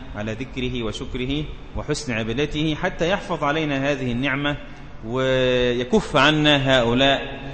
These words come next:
الذين يفتعلون مشاكل في منابع النيل. نسأل الله أن يكفهم عنا وعن المسلمين، وأن يديم علينا نعمه ظاهرة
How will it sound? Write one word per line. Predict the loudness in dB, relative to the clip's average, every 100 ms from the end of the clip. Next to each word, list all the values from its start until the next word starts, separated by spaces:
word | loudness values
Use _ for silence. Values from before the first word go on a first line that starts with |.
| -10 -4
الذين | 0 0 2 2 2 0 -2 -4 -2 -2 -2 0
يفتعلون | 2 2 0 0 2 2 0 0 0 0 -2
مشاكل | -2 -2 -2 -2 -8 -10 -14 -14 -10
في | -4 -2
منابع | 0 0 0 0
النيل. | -2 -2 -4 -10 -14 -10 -10 -10 -14 -14 -14 -14 -6 -2
نسأل | 0
الله | 2 2
أن | 2
يكفهم | -2 -2 0 2
عنا | 2 2 2
وعن | 2 2 2
المسلمين، | 0 -2 -4 -4 -6 -4
وأن | 0 2
يديم | 2 0 0
علينا | 2 2 0 -2
نعمه | -2 -2 0 0 0 -2
ظاهرة | -2 -2 0 -2 0 2 0